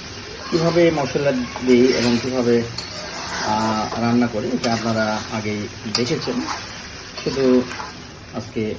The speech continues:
আমি মাংসটি, হাঁসের মাংসটি রান্না করছি, আপনারা দেখতে পাচ্ছেন।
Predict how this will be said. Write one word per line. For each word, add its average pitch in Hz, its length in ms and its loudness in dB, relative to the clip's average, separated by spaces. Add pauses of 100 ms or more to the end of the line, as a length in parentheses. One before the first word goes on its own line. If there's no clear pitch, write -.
আমি 101 360 -6 (540)
মাংসটি, 113 520 -4 (160)
হাঁসের 131 240 -4
মাংসটি 117 400 0
রান্না 101 280 -4
করছি, 98 300 -8
আপনারা 98 300 -8 (320)
দেখতে 92 200 -10
পাচ্ছেন। 87 320 -8